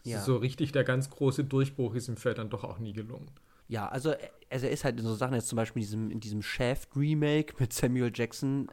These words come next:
Speaker 1: einer der Hauptbösewichte mit Christian Bale. Oder er ist eben auch aus, ähm, der Panem-Reihe ab dem zweiten Teil, als dieser Technikmann, der Petey oder so heißt der, glaub ich.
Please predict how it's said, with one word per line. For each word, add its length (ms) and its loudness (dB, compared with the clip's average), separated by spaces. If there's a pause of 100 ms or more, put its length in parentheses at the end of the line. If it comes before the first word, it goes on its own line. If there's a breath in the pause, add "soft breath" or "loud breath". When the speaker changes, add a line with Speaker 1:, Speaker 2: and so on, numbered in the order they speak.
(140)
Speaker 1:
einer 180 0
der 160 -2
Hauptbösewichte 680 -2
mit 160 -2
Christian 340 -6
Bale. 340 -2 (220 soft breath)
Oder 240 4
er 60 4
ist 120 0
eben 200 2
auch 300 4
aus, 480 -2
ähm, 420 -2
der 100 -2
Panem-Reihe 800 2
ab 100 -4
dem 160 -4
zweiten 420 -4
Teil, 280 0
als 160 -6
dieser 180 -2
Technikmann, 600 0
der 100 4
Petey 420 -2
oder 140 2
so 160 -2
heißt 200 -6
der, 60 -2
glaub 260 2
ich. 120 -6